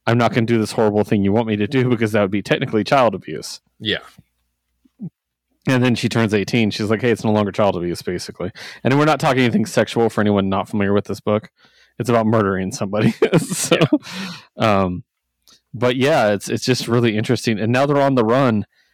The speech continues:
Speaker 1: and I'm pretty sure the next issue is the last issue.
Speaker 2: It says concluded.
Speaker 1: Yeah, so, and they're on the run from a lot of bad guys that have them completely surrounded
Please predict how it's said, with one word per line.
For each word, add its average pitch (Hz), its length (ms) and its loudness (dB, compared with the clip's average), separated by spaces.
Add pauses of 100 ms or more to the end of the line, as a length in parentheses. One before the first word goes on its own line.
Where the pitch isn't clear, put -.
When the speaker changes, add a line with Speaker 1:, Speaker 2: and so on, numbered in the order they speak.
(200)
Speaker 1:
and 104 120 0
I'm 98 160 2
pretty 127 360 0
sure 208 280 0
the 220 120 -2
next 208 300 0
issue 226 220 0
is 220 100 -2
the - 80 -4
last 208 320 0
issue. 247 380 -2 (100)
Speaker 2:
It - 80 -6
says - 220 -4
concluded. 85 640 -4 (300)
Speaker 1:
Yeah, 117 500 0
so, 98 540 0 (840)
and 117 140 0
they're 147 100 2
on 185 140 2
the 143 80 2
run 160 240 2
from 131 180 0
a 110 40 4
lot 131 320 2
of 131 80 -4
bad 139 280 0
guys 110 440 0
that 107 180 -2
have 110 140 0
them 107 160 2
completely 165 420 -2
surrounded 135 680 0